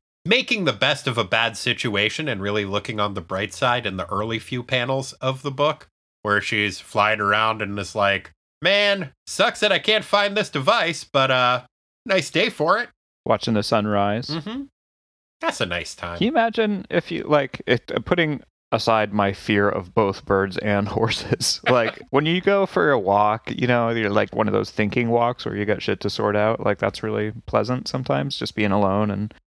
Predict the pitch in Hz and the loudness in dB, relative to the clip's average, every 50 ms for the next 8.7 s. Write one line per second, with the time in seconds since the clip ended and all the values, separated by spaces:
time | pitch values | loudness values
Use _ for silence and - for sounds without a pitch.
0 | _ _ - 92 104 104 98 - - 107 104 104 101 104 101 104 104 101 107 - | _ _ -2 0 0 0 0 -2 -2 -2 0 0 2 2 0 0 0 -4 -4 -4
1 | - 110 107 104 104 110 107 104 104 104 101 - 117 113 117 117 - _ _ _ | -2 -2 -2 -2 -2 -4 -2 0 0 0 0 0 -2 -2 -2 -4 -6 _ _ _
2 | _ _ _ _ _ _ _ _ _ _ - 107 95 95 - 107 117 175 233 254 | _ _ _ _ _ _ _ _ _ _ 0 0 0 0 0 2 2 2 4 2
3 | - - - 98 92 104 139 123 107 101 87 92 95 113 123 - - - - 95 | 2 0 2 2 4 4 2 0 0 0 2 2 2 2 0 -2 -10 -8 -8 -8
4 | 87 - - 101 90 90 - 131 139 139 131 135 139 147 147 - - - 101 98 | -6 -4 0 0 0 2 2 2 2 2 2 0 0 0 0 0 0 0 2 4
5 | 95 92 85 - 90 87 85 80 85 87 82 - - 98 90 - - 90 90 87 | 4 4 4 2 0 0 0 2 2 2 2 2 0 0 2 2 2 2 2 0
6 | 85 - - - 143 160 139 104 92 92 90 - - - - 104 110 139 139 127 | -4 -4 -2 0 2 2 4 2 2 0 -2 -6 -6 0 2 2 4 4 2 2
7 | 127 135 131 123 110 101 - - - 120 131 131 131 131 131 _ _ _ _ _ | 0 0 2 2 0 0 2 2 0 2 2 0 0 -2 -4 _ _ _ _ _
8 | - - - 127 113 107 95 92 78 76 90 95 98 98 | -6 -2 2 2 2 2 2 2 2 0 0 0 -2 -4